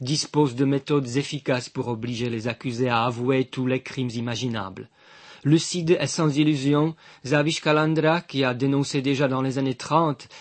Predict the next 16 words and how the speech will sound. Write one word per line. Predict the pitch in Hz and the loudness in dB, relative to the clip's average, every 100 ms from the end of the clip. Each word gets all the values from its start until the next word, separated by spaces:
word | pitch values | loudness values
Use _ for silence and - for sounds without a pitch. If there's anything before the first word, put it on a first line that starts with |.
| - | -4
les | 127 | -2
mécanismes | 131 135 131 135 127 120 | 0 -2 -2 -2 -2 -2
de | 127 | -4
ce | - | -4
genre | 123 131 127 | -2 -2 -2
de | 120 127 | -2 -4
procès, | - 135 123 - 143 160 - - - | -4 -8 -6 -2 -2 -4 -10 -20 -18
sait | - - 160 151 | -10 0 0 2
qu'il | 147 | 0
est | |
perdu | 147 151 131 120 131 135 - | 2 2 0 -2 -4 -4 -4
dès | 139 | -2
le | 131 | -2
début | 120 131 117 | 0 -2 -2
de | 117 | -4
l'instruction. | 110 110 - - - - 98 | -4 -6 -10 -14 -14 -12 -14